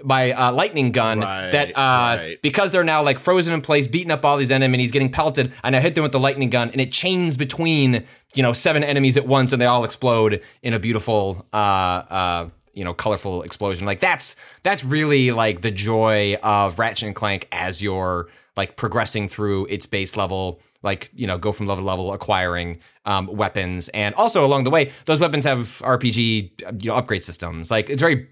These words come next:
Speaker 1: basic. Um, you are, the more you use them, the more experience you get, the more they level up, the more that they unlock upgrade tiers, uh, in, like, this shop. But it's just, like, watching all of these different little weird ideas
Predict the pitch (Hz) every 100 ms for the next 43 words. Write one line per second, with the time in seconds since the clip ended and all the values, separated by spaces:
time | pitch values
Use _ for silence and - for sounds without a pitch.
0 | _ 117 127 151 147 - 117 104 101 95
1 | 98 107 101 98 98 95 87 - _ 95
2 | 113 127 139 196 156 131 92 92 98 95
3 | 151 151 135 143 147 - - 90 98 95
4 | 95 92 143 135 123 104 110 107 107 -
5 | - 110 104 107 110 - _ - 160 135
6 | 113 - 117 107 101 - - 104 104 -
7 | 110 104 101 101 101 - 101 - - 151
8 | 123 101 - - - - 185 185 196 165
9 | 131 139 147 160 135 123 120 120 101 107
10 | 104 117 117 110 104 90 101 104 95 95
11 | 95 101 95 87 -